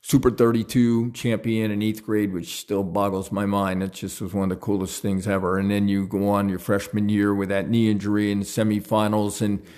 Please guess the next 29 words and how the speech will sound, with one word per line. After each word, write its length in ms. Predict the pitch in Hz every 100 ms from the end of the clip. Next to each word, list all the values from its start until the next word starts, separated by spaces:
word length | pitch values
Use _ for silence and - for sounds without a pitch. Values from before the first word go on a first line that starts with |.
| - - _
you 140 | 117
make 240 | 113 113 113
it 160 | 110
through 260 | - 127 117
there, 380 | 110 110 107 107
and 120 | 107
then 140 | 107
you 80 | 107
could 140 | 104 98
hardly 360 | 107 107 110
walk 460 | 104 107 107 113 -
heading 460 | - 113 107 104
out 300 | 104 104 104
to 100 | -
the 80 | 101
Parade 320 | 87 110 107
of 80 | 98
Champions. 720 | - 113 107 107 107 110 104
And 100 | 107
then 140 | 104 104
you 160 | 101
heard 240 | 98 110 104
a 60 |
song 420 | 98 - 107 107 104
that 100 | 95
inspired 640 | 98 - 98 104 107 98
you 220 | 101 107
and 180 | 107 98
brought 420 | 104 104 104 -